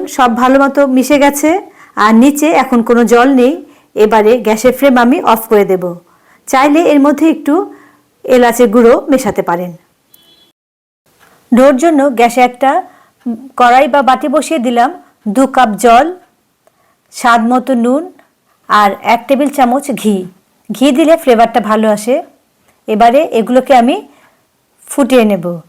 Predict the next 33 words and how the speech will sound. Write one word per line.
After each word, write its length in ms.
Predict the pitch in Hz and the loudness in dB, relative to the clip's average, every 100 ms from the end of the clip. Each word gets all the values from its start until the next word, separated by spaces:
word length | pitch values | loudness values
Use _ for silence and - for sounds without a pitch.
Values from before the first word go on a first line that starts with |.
| _ _ 220 | _ _ -4
যতটা 540 | 208 262 285 339 339 | 2 2 2 0 2
জল 240 | 285 285 285 254 | 2 2 2 0
দেব 120 | 285 285 359 359 _ _ _ _ - | 0 0 0 -6 _ _ _ _ -2
ততটাই 420 | 240 247 277 269 392 - | 0 0 2 2 0 -2
চালের 260 | 254 240 208 | 0 2 0
গুঁড়ো 180 | 208 185 | -2 -4
দেব। 200 | 180 165 165 - _ _ _ _ _ _ _ _ | -8 -10 -14 -16 _ _ _ _ _ _ _ _
দেখুন 320 | 226 233 269 330 - 240 | -2 0 0 -2 -6 -2
জল 200 | 226 233 | 2 2
ফুটতে 320 | 214 269 262 294 | 0 -6 -4 -4
শুরু 200 | 302 311 | -2 0
করেছে, 320 | 311 269 - 294 381 - _ _ 190 | 2 2 2 0 0 -8 _ _ -2
দিয়ে 140 | 240 | 0
দিলাম 280 | 220 247 320 - 202 | 2 0 -2 -6 -8
দু 160 | 254 254 | -4 -2
কাপ 180 | 294 311 - _ _ | 0 0 -2 _ _
সেদ্ধ 320 | - 269 220 247 - | -2 0 2 0 0
চালের 260 | 226 208 175 | 0 0 -2
গুঁড়ো। 180 | 185 175 - 214 | -8 -12 -8 -4
আপনারা 320 | 233 330 311 311 349 | 0 2 4 2 0
আতপ 280 | 254 277 233 | 0 0 0
চাল 120 | 254 240 | 0 2
দিয়েও 160 | 226 285 | 0 -2
কিন্তু 260 | 320 247 311 392 | -4 -6 -6 -6
এটা 180 | 208 196 | -6 -4
করতে 200 | 208 - | -6 -8
পারেন। 280 | 185 180 180 160 _ _ - _ | -6 -6 -6 -14 _ _ -20 _
চাল 200 | 247 254 262 | 0 2 2
দেবার 220 | 277 302 311 | 4 2 4
পর 100 | 294 311 | 2 2
কোনো 220 | 302 277 269 | 0 2 0
রকম 200 | 269 247 | 0 0
নাড়াচাড়া 380 | 254 247 247 226 | 2 0 0 -2